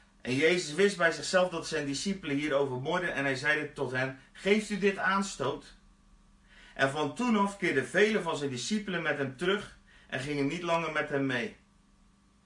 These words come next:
En Jezus zei dan tot die twaalf, "Willen jullie ook niet weggaan?" Kijk, dit is een bizar verhaal natuurlijk, want Jezus staat er dus nog maar met twaalf mensen. De schare is, is verdwenen. Eh, ehm,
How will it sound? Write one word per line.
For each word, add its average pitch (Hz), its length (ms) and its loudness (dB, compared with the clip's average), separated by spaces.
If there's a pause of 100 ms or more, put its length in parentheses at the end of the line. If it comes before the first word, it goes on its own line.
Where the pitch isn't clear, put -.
(460)
En 123 160 -4
Jezus 180 500 0
zei 175 200 4
dan 143 180 -2
tot 139 160 -6
die 113 140 -4
twaalf, 165 600 0 (1600)
"Willen 147 260 -2
jullie 151 260 0
ook 180 200 2
niet 151 180 -6
weggaan?" 117 520 -4 (1400)
Kijk, 139 180 0
dit 175 80 2
is 165 60 0
een 180 100 2
bizar 185 380 6
verhaal 180 320 6
natuurlijk, 160 320 -2
want 180 120 0
Jezus 165 320 2
staat 170 280 4
er 170 100 -2
dus 160 160 -6
nog 165 140 -2
maar 160 120 6
met 151 120 -2
twaalf 175 340 2
mensen. 180 280 0
De 143 80 -4
schare 196 500 4
is, - 160 -6
is 180 220 -2
verdwenen. 190 640 0 (220)
Eh, 147 280 6 (300)
ehm, 135 540 2